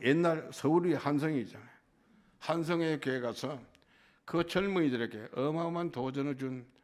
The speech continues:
유명한 목사님입니다. 이런, 여러분, 유능한 목사님이 이렇게 온다면요,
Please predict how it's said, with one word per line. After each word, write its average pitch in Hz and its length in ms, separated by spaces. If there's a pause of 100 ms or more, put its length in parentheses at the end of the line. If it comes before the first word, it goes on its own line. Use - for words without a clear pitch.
(220)
유명한 165 460
목사님입니다. 156 720 (1120)
이런, 220 420
여러분, 214 400
유능한 196 440
목사님이 202 520
이렇게 165 460
온다면요, 143 840